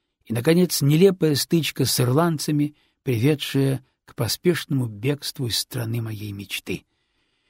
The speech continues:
Есть такая русская поговорка: "Посеешь поступок —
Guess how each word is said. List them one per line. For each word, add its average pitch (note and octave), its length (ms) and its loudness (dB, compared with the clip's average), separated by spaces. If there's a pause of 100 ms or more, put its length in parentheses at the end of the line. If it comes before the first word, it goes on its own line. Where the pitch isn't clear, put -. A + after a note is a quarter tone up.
(260)
Есть F3+ 180 4
такая F3+ 260 6
русская E3 380 4
поговорка: D3+ 640 2 (380)
"Посеешь F3+ 680 4
поступок — G#3 800 -2